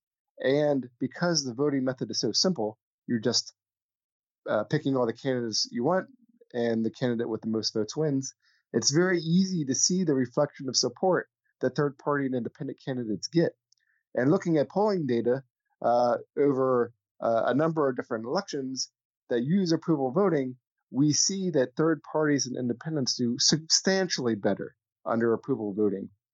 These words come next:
So in twenty sixteen, when we did a poll looking at Gary, uh, that included Gary Johnson, under the current Choose One method, he got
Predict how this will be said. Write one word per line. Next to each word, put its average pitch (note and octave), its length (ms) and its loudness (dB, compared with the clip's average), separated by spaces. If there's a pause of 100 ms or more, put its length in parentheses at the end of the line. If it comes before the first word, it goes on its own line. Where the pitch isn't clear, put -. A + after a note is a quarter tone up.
So C3+ 260 4
in C3 120 0
twenty D3+ 360 -2
sixteen, D#3 640 -2
when B2 140 0
we A#2+ 100 -2
did A#2 180 0
a A2 40 0
poll A#2 460 0 (440)
looking B2+ 360 -2
at G#2+ 140 -2
Gary, B2 460 0
uh, G#2+ 220 0 (160)
that B2 120 2
included B2 460 2
Gary C3 260 2
Johnson, D#3 520 -4 (380)
under D3 200 0
the C#3 100 -2
current F3 320 -4
Choose F3+ 240 -6
One F#3 160 0
method, C#3+ 260 -4
he F#3 100 -8
got F3 180 0